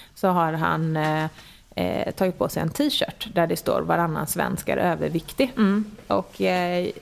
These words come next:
Speaker 1: den var ju så iögonfallande så jag började fråga honom om den, eh, rätt snabbt. Liksom.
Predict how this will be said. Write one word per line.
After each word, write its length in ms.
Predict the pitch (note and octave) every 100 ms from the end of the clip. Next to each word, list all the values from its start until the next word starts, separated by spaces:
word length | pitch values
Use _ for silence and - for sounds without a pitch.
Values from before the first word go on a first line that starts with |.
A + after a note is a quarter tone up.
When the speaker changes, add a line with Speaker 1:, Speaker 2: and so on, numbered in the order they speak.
| -
Speaker 1:
den 200 | G#3+ G#3
var 80 | A3
ju 60 |
så 160 | F#3+ G3
iögonfallande 920 | G3 G#3+ E3+ D#3+ D3+ D#3+ D#3+ E3 G3+
så 120 | -
jag 100 | F#3+
började 140 | F#3 F3+
fråga 360 | - G3 E3+
honom 280 | F3 F#3+ G#3+
om 140 | G#3+
den, 260 | G3 - E3+ F3+ - - - - -
eh, 800 | F#3 F3 E3+ E3 E3+ - - -
rätt 280 | - - -
snabbt. 400 | - - - -
Liksom. 140 | A3